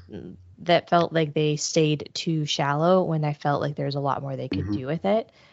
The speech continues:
Speaker 1: Um,
Speaker 2: Especially
Speaker 1: that
Speaker 2: considering what they bring up. It's just like, why
Speaker 1: Yeah.
Speaker 2: did any of this come up if it was not gonna be anything
Speaker 1: Exactly.
Speaker 2: other than, like,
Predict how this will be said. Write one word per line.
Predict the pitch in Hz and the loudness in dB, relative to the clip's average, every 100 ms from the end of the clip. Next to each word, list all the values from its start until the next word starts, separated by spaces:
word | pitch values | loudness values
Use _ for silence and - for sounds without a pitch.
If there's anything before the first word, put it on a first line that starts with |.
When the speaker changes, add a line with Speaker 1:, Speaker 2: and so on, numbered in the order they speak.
| _ _ | _ _
Speaker 1:
Um, | - 151 143 135 135 151 - - | 0 0 0 -4 -8 -12 -16 -12
Speaker 2:
Especially | - 196 190 185 | 0 4 8 8
Speaker 1:
that | 165 | 8
Speaker 2:
considering | 135 151 143 127 | 4 6 4 6
what | 120 | 6
they | 107 | 4
bring | 101 101 98 | 2 -2 0
up. | 127 123 - | 0 -2 -2
It's | 113 - | -6 -4
just | 131 143 | 0 4
like, | 117 92 - - _ - - 92 | 4 2 -12 -20 _ -20 -20 -6
why | 110 143 240 | 0 2 4
Speaker 1:
Yeah. | |
Speaker 2:
did | 226 196 165 | 8 10 10
any | 165 185 | 8 6
of | 160 | 4
this | 160 | 2
come | - 143 127 | 0 2 4
up | 147 - | 2 2
if | 110 135 | 0 2
it | 107 | -2
was | 117 104 | -2 0
not | 113 120 131 | 0 0 0
gonna | 120 117 | 2 2
be | 113 110 101 92 - - _ _ _ _ _ _ 120 | 2 0 -2 -6 -16 -20 _ _ _ _ _ _ 2
anything | 131 135 143 | 6 6 4
Speaker 1:
Exactly. | 127 117 | 4 4
Speaker 2:
other | 120 117 | 6 6
than, | 113 110 | 4 2
like, | 107 | 0